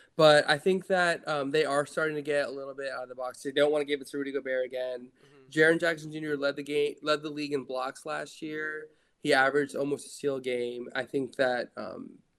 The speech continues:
Speaker 1: this could be his year.
Speaker 2: Um, I said, I don't even know if I a hundred percent agree <laughs> with this one. I, I just didn't really know where to go with it, but I said Mikal because he was, like, the runner-up last year, right? I think.
Speaker 1: Yeah,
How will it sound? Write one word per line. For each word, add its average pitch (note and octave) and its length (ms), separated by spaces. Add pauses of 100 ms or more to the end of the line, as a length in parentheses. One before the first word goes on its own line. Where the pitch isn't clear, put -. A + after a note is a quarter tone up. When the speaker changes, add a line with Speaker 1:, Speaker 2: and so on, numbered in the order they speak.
Speaker 1:
this - 180
could B2 160
be F#2 120
his B2 140
year. - 300 (1200)
Speaker 2:
Um, D#3+ 360 (240)
I E3+ 180
said, B3 360 (1400)
I F3 120
don't F#3+ 140
even F3 220
know C3 220
if - 100
I B2+ 140
a A#2+ 60
hundred C3 200
percent B2 240
agree C3 220
<laughs> - 20
with F3+ 120
this D#3+ 200
one. D#3+ 260
I, D3 160 (600)
I D3+ 100
just D#3 140
didn't D#3+ 200
really C#3+ 220
know C3 180
where C3 100
to B2+ 80
go B2+ 200
with C#3+ 160
it, D#3 100
but C3+ 180
I D#3 120
said D#3+ 220 (200)
Mikal C3+ 420
because C3+ 440 (180)
he D3+ 100
was, D3+ 100
like, C#3 140
the C3+ 80
runner-up B2+ 320 (220)
last C3 360
year, B2+ 180
right? C3+ 180 (240)
I - 220
think. D#3+ 160 (540)
Speaker 1:
Yeah, F#3 460